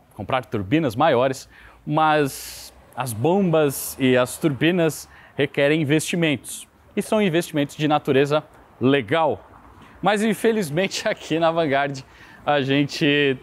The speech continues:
tem que fazer investimentos necessários e isso tá atrasando um pouquinho esse projeto.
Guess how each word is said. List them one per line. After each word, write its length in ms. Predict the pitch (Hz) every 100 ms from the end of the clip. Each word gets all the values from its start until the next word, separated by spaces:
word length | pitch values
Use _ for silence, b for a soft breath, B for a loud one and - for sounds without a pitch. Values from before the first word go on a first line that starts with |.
| -
tem 100 | 165
que 140 | 156
fazer 280 | 147 139 151
investimentos 520 | 139 139 139 135 -
necessários 1000 | 139 131 127 - - 170 175 113 98 110
e 60 |
isso 260 | 139 151 160
tá 200 | - 147
atrasando 460 | 143 156 127 151 143
um 40 |
pouquinho 300 | 143 131 139
esse 120 | -
projeto. 500 | 160 151 113 95 -